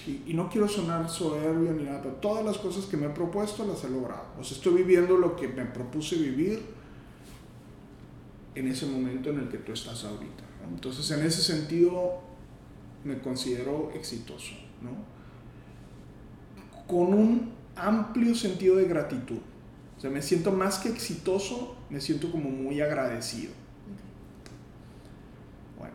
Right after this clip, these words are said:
Speaker 1: habiendo dicho eso, ¿qué esperaría de mi vejez, no? Em, yo creo que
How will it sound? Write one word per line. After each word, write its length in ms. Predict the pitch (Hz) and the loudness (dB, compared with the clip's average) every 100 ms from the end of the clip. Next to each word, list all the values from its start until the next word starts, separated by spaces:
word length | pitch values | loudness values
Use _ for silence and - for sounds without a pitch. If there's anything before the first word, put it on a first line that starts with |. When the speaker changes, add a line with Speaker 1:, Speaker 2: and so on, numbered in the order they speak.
| - | -14
Speaker 1:
habiendo 360 | 113 135 185 185 | -2 2 10 12
dicho 260 | 180 - 180 | 12 8 6
eso, 460 | 170 190 175 - - - - - - - - - - - - - - - - - - - - | 6 4 0 -4 -14 -18 -18 -18 -18 -18 -18 -18 -20 -18 -18 -20 -20 -20 -18 -18 -18 -14 8
¿qué 140 | 214 | 8
esperaría 680 | 196 - 214 185 165 165 165 | 8 6 8 10 10 10 8
de 140 | 165 | 6
mi 180 | 165 165 | 6 6
vejez, 760 | 160 160 190 170 - - - 120 | 4 4 4 4 2 -2 -6 -6
no? 260 | 117 180 226 - - 101 - | -6 -6 -8 -12 -16 -16 -10
Em, 480 | 127 131 135 131 127 - - - - - - - - - - - - | -6 -4 -2 -4 -4 -10 -16 -18 -18 -18 -18 -16 -16 -16 -16 -18 -12
yo 200 | - 233 | -2 -2
creo 280 | - 392 349 | 2 2 2
que 880 | - 269 208 190 170 160 147 - - | 4 8 12 12 12 8 6 2 -4